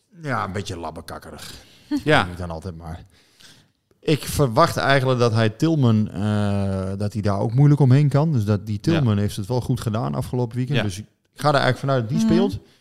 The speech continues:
Speaker 1: Dus Schouten, Veerman, Tilman. Eh, dan achterin is het, is het denk ik dan toch Dest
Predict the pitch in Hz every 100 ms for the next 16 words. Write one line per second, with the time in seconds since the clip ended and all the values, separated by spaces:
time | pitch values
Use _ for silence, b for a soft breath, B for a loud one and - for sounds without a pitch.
0 | b b b b _ 117 - 156 156 117
1 | 127 135 113 104 156 185 185 185 165 -
2 | _ _ 135 123 117 113 107 107 104 104
3 | 110 - 127 131 117 110 101 101 - 113
4 | 95 98 110 101 - 107 90 120 92 110
5 | 113 -